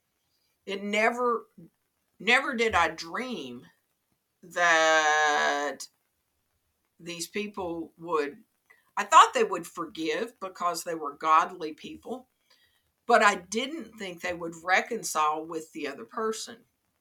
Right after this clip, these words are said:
But being the age that I am now and seeing so much more of life, I have realized that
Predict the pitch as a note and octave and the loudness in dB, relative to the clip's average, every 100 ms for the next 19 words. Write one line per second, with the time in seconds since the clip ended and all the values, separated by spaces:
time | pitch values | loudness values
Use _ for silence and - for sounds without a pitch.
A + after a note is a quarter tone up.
0 | _ _ _ _ _ _ - A3+ G#3+ - | _ _ _ _ _ _ 2 4 4 2
1 | _ _ _ _ _ _ _ _ _ G3+ | _ _ _ _ _ _ _ _ _ -8
2 | A#3+ C4+ A3 G3+ G3 G3 F#3 F#3+ G3+ G3+ | -2 0 0 -2 -8 -4 -2 0 0 -2
3 | - E3 D#3+ D3+ D3+ C#3+ D#3 G3 A#3+ F3 | -4 -2 0 0 -2 -4 -4 -4 -2 -4
4 | C#3+ D3+ - - F3 D#3+ D#3+ D#3+ - A#3 | -6 -10 -14 -8 -6 -4 -6 -6 -4 -2
5 | A3 F#3 - F#3+ F3+ D#3+ - E3 D3 C3+ | -2 -2 -4 -4 -4 -6 -6 -8 -6 -6
6 | C3+ E3 G3+ F#3 C#3 D3+ - _ _ _ | -8 -2 2 4 2 -2 -12 _ _ _
7 | _ _ - G3 B3 F#3 - E3+ G#3 B3 | _ _ 6 8 8 4 -4 -6 -2 -2
8 | G#3 D#3+ C#3+ C#3 C#3+ - - F3 D#3+ D#3 | 0 0 -2 -4 -8 -10 -6 -4 -2 0
9 | D3+ C#3 - | -2 -4 -12